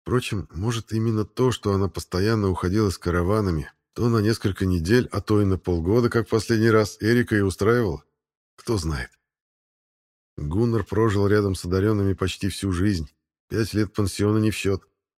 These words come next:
а понимать их так и не научился. Да и ему ли судить? Сам выбрал вовсе не домашнюю девочку. Эрик тяжело поднялся, бросил в камин окровавленную тряпицу. «Схожу за сиделкой». Он тронул Гуннара за плечо.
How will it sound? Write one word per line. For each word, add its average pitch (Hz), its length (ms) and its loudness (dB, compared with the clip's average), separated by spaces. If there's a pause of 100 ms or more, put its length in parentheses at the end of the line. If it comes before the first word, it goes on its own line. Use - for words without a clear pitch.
а - 100 -10
понимать 95 580 -2
их - 180 -10
так - 280 -4
и 95 40 -2
не 90 100 0
научился. 85 580 -6 (680)
Да 87 160 -2
и 107 60 4
ему 113 300 4
ли 135 80 4
судить? 113 480 -2 (380)
Сам 110 320 0
выбрал 113 320 4
вовсе 110 260 2
не 110 120 2
домашнюю 104 480 2
девочку. 92 480 -2 (1400)
Эрик 76 280 -2
тяжело 80 320 -2
поднялся, 80 680 0
бросил 90 400 -4
в - 100 -8
камин 85 280 0
окровавленную 85 600 0
тряпицу. 87 500 -6 (880)
«Схожу 120 400 2
за 104 120 2
сиделкой». 101 540 2 (580)
Он - 160 -16
тронул 80 380 -6
Гуннара 82 360 -2
за 78 80 -6
плечо. 78 400 -6